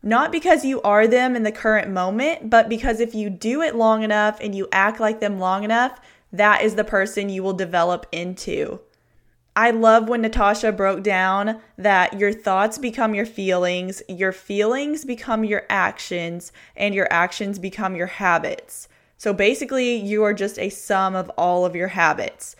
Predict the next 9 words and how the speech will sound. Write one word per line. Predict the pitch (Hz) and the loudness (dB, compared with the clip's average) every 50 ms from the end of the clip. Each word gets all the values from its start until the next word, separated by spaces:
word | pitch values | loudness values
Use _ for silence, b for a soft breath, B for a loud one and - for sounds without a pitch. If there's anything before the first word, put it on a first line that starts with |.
| b b b b b | b b b b b
So | - - 240 220 208 208 202 208 - | -6 2 4 4 4 4 2 -2 -4
take | - - - 247 262 - | -4 -2 0 0 0 0
a | 381 | -4
second, | 381 - 262 254 262 262 254 240 - - - | -2 0 0 0 2 0 -2 -2 -2 -4 -2
look | 214 214 220 240 254 247 - | 0 2 2 2 2 2 2
back | 254 247 254 254 | 2 2 2 2
on | 254 240 247 | -4 -4 -4
twenty | - - 226 220 220 | -4 -4 -2 -2 -2
twenty-two, | 220 247 220 220 214 220 - 247 208 196 196 190 185 190 220 | -2 -2 -4 -4 -4 -4 -4 -2 -2 0 0 0 -2 -2 -6